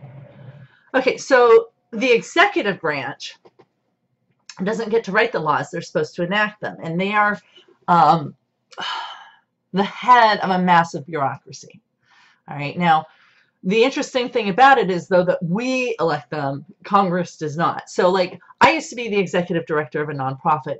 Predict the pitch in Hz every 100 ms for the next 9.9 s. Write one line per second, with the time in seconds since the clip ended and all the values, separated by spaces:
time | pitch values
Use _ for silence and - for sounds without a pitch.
0 | _ 147 135 147 139 175 175 - - 139
1 | - - _ 185 180 180 175 - _ 170
2 | 165 156 - 175 175 190 233 370 151 -
3 | - - 190 185 262 262 254 220 202 202
4 | 202 202 - - 156 175 202 202 196 180
5 | 175 175 202 196 180 - _ _ _ _
6 | - 175 233 262 220 180 165 160 175 180
7 | - - 196 143 _ _ _ _ - 214
8 | 185 - - 277 277 - 233 220 - 190
9 | 180 220 233 - - 170 147 135